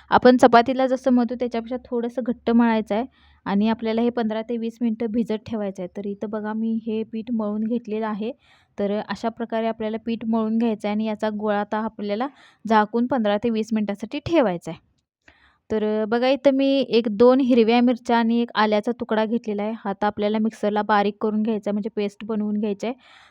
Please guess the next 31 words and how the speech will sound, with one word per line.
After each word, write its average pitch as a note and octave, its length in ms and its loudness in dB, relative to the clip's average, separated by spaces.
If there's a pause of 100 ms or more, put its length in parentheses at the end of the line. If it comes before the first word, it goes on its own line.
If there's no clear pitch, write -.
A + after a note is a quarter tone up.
(120)
तर A#3+ 80 4
इथं B3+ 180 2
मी C#4+ 120 0 (100)
चार B3+ 200 10
बटाटे B3+ 420 0
घेतलेले B3 380 0
आहेत B3 180 2
उकडून. A#3+ 460 -2 (400)
तर G#3+ 260 4
हे A#3 140 4
चांगले A#3+ 380 4
असे B3 220 0
खिसून B3 360 0
घ्यायचे B3 300 4
आहेत. A3+ 140 0
खिसून B3+ 300 -2
का C4+ 180 2
घ्यायचे? B3+ 300 0 (100)
तर A#3 240 0 (160)
बटाटा A3+ 400 -2
जरासुद्धा A3 480 0
मोठा A3 340 -2
राहू, A3 220 -2 (180)
राहू G#3+ 340 2
नये, G#3+ 280 -4
नाहीतर G#3 400 4
पराठे G#3 400 0
फुटतात G3 460 -2
म्हणून. G#3+ 240 2 (640)
तर G#3 80 -4
इथं A3+ 180 -4